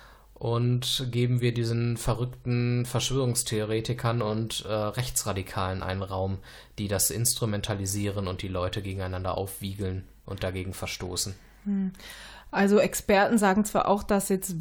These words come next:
Speaker 2: wenn eine zweite Welle kommt, die nicht so verheerend sein wird wie damals im März und April, wo die Zahlen so in die Höhe gestiegen sind, aber wie du schon sagst, dass man da natürlich auch so ein bisschen selbst in der Verantwortung steht, ne? Wie man das Ganze jetzt, ja,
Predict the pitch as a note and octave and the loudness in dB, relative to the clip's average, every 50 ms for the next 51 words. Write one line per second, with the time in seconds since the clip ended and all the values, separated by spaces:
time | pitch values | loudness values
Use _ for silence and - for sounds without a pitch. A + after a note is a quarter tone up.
0 | D3+ - F3 G3 F#3+ A3 A3+ E3+ G#3 G#3 G#3 G#3 G3+ G#3 - G3+ F3+ F#3+ G3 - | -4 0 2 4 6 6 6 8 8 8 8 6 6 4 4 4 4 4 4 2
1 | G3+ F#3 G3 G3 G3 F#3+ F#3+ - - G#3 G#3+ A3+ - G#3 G3 F#3 G3 A3 A3 - | 2 2 4 4 2 2 0 0 2 4 4 4 4 4 4 6 6 6 4 4
2 | A#3 G#3 - - G3+ F#3 E3 G#3 G#3+ A3+ G#3+ A3 G#3+ G#3 G3 F3+ F#3+ G3 F#3+ F#3+ | 2 2 2 2 2 4 4 4 4 4 4 4 4 4 4 6 6 6 6 4
3 | F#3+ F#3 F#3 F3+ E3+ E3+ E3+ E3 F3+ G3+ G#3 G#3+ G#3 G#3 - D#3+ F#3 F3+ F3+ F3+ | 4 2 2 0 0 2 2 4 4 6 6 6 4 4 2 2 2 4 4 4
4 | F#3+ G3 - - F#3 F#3+ F3+ E3 E3+ - - - G#3+ G#3+ A#3 A3 G3 F#3 E3+ F3 | 2 2 0 0 0 0 2 0 0 -2 -2 2 4 4 4 4 2 2 0 0
5 | F3+ - - - E3 E3+ F#3 F#3+ E3+ D#3 - F#3 F3+ F#3 F3+ F#3 F#3+ G#3 G#3+ B3 | 0 0 2 2 4 4 4 4 4 2 2 2 2 2 4 6 6 6 6 4
6 | B3 B3 - - A#3+ A#3 A#3 A#3 A3+ A#3 A3+ G#3+ - - - D#3 D#3+ D#3+ E3+ F3+ | 0 -2 -2 -2 2 4 4 6 6 4 2 2 0 -4 -4 -2 0 0 2 2
7 | F#3 G3+ A3 A3+ A3 A#3 A3+ G3+ G#3 A3 A3+ - - A#3+ A3 A3 G#3+ G#3+ G#3+ A3 | 4 4 4 4 6 6 6 6 6 4 2 2 4 6 6 8 8 8 8 8
8 | A3 - - - - G3 G3 - G#3 G3+ G3+ G#3 G3+ G3+ G#3+ G#3 G#3 G3+ G#3 - | 6 4 2 2 2 2 4 6 6 6 8 8 8 8 8 8 6 6 4 4
9 | A3 G#3 G#3 G#3 A#3 - F#3 G#3 - - A3 G#3+ G#3+ A3 A3 - C4 A#3 A3+ G#3+ | 4 4 4 4 2 2 2 0 2 4 4 6 6 4 4 2 4 4 6 6
10 | A3+ A#3 A#3 - - F#3+ - F3+ F3 E3+ - - E3 - F3 F3 E3+ F3 F3 F#3 | 6 6 4 4 2 2 4 4 2 2 2 0 0 2 2 0 0 0 0 0
11 | - - G#3+ G#3 - - - G#3 G#3 A#3 B3+ B3 F#3+ F#3 G3+ G#3 G#3+ G#3 - - | 0 0 0 0 0 -2 -2 0 2 2 2 2 2 4 4 4 4 2 -2 -12
12 | - - - - - G#3 G3+ G3+ G3 G3 G3 F#3 F#3 F#3+ - F3+ F#3 F#3+ - G3 | -12 -14 -10 -2 2 4 6 6 6 6 4 2 2 2 0 0 0 0 0 0
13 | F3+ F3+ F3+ - - - - - - - - F3 F3+ D#3 D#3 | 0 0 0 -2 -6 -12 -12 -16 -16 -8 -4 -2 -2 -2 -2